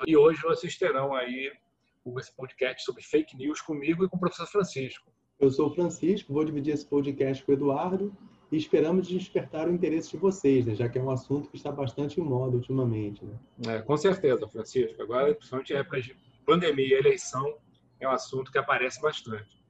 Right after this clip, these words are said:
Speaker 1: A gente pode dizer que realmente, é, é, sobre fake news, a gente conhece bem o significado de que uma fake news é uma notícia falsa, é, se propaga como uma mentira,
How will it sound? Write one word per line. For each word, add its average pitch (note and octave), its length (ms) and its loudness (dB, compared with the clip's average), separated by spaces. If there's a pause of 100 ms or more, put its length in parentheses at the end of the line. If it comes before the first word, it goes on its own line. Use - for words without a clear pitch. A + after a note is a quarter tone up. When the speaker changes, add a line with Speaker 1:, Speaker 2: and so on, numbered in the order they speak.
(360)
Speaker 1:
A - 60 6
gente G#3 100 2
pode G#3+ 140 4
dizer G3 180 4
que - 60 -6
realmente, E3+ 280 2
é, C3 580 0
é, A2 40 -12
sobre F3 260 -4
fake C3 300 2
news, D3+ 400 2 (840)
a B2 120 2
gente B2+ 320 -2
conhece C#3 360 -2
bem C3 220 -2
o D3 60 4
significado A#2 580 -4
de - 80 -12
que - 60 -20
uma A#2 120 -12
fake B2 260 -6
news C3+ 280 -4
é B2 60 -4
uma A2+ 320 -4 (120)
notícia A2+ 380 -8
falsa, A2+ 560 -8 (540)
é, A2 160 -4
se - 160 -14
propaga C3 480 0
como B2 200 -6
uma B2 160 -4
mentira, B2+ 760 -2